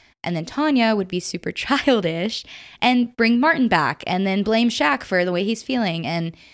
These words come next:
yeah, I was, I was also a little disappointed that Shaq was like, "All right, I'm done," like, after Tanya brought Martin back, and then completely took her back. And I understand situations change and, like, emotions are heightened and you say things in the moment.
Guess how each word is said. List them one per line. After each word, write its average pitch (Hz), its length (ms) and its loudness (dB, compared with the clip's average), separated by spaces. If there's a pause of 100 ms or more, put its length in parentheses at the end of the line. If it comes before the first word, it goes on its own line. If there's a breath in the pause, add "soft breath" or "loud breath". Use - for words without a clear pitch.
(360 loud breath)
yeah, 180 260 6
I 208 140 4
was, 226 280 0
I 220 100 2
was 226 100 2
also 247 200 2
a 247 40 4
little 226 180 2
disappointed 208 460 -2
that 196 100 -2
Shaq 175 300 0
was 185 100 -4
like, 170 160 0
"All 190 60 0
right, 214 160 2
I'm 190 100 0
done," 180 380 0
like, 160 160 -2
after 175 320 0
Tanya 170 280 -4
brought 165 140 0
Martin 180 300 -4
back, 151 280 0
and 175 160 -2
then 160 140 -4
completely 180 560 -4
took 170 160 -8
her 165 120 -6
back. 147 340 0 (320 loud breath)
And 311 100 2
I 381 40 4
understand 262 420 2
situations 208 520 -2
change 185 380 -4
and, 180 80 -4
like, 165 160 -4 (240 soft breath)
emotions 214 420 0
are - 80 0
heightened 185 380 -2
and 165 100 -2
you 202 120 -4
say 185 180 -2
things 185 260 -4
in 180 60 -4
the 170 80 -4
moment. 165 480 -4